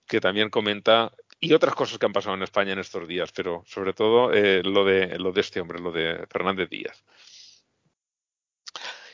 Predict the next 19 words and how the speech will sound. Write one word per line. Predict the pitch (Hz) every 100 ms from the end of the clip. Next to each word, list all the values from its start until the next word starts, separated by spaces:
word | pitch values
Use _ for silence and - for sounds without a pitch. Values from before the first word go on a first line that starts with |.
| -
Y | 135
bueno, | 139 117
la | 110 113
última, | 131 175 - 160 143
<laughs> | - - - 127 113 _ _ - - - - _
la | - 135
ulti-, | 135 -
el, | 117 113
el | 110 117
último | 147 139
candidato | 131 123 123 139 135 165 180 _ _ _ _ _ _
es, | - 135 143 -
eh, | - 120 110 104 101 95 92 90 _ _ _ _ _ _
la | 127 110
Iglesia | 113 151 - 151 147 -
Emmanuel | 139 135 131 143 135
Missionary | 123 - 127 120 117
Baptist | 101 113 - 110 -
Church, | 110 143 -